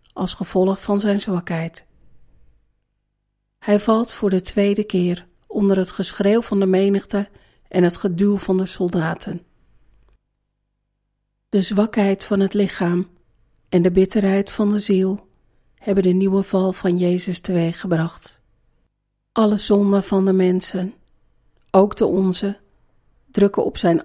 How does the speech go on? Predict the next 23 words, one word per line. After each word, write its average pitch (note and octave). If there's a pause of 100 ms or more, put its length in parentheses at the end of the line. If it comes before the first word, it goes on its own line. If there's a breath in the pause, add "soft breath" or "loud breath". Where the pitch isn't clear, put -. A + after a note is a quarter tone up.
(100)
allerheiligste F#3+
mensheid. F3+ (2500)
Waarlijk, G3+ (680)
het -
waren F#3
onze G#3+
ziekten G3
die F#3+
hij F#3+
op -
zich -
nam F#3 (640)
en F#3+
onze G#3
smarten F#3+
die F#3+
hij F3+
heeft F#3
gedragen. F#3 (1700)
Wij G3+
echter G3
beschouwden G3
hem F#3+